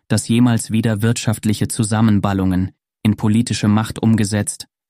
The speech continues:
ein demokratisches Staatsgefüge zerstören, so der erste D-G-B-Vorsitzende Hans Böckler. Offensichtlich hat Deutschland niemals eine solche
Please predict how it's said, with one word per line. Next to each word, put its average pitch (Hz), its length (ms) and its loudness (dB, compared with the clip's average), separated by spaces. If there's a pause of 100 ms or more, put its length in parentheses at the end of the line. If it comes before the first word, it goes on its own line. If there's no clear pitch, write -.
(140)
ein 110 140 4
demokratisches 110 880 0
Staatsgefüge 101 840 -2
zerstören, 95 680 -2 (920)
so 113 100 0
der 107 140 0
erste 110 320 -2
D-G-B-Vorsitzende 101 1160 -2
Hans 98 240 -2
Böckler. - 460 -6 (1000)
Offensichtlich 120 680 0
hat 107 160 -4
Deutschland 104 440 -2
niemals 107 460 2
eine 101 180 0
solche 98 480 -2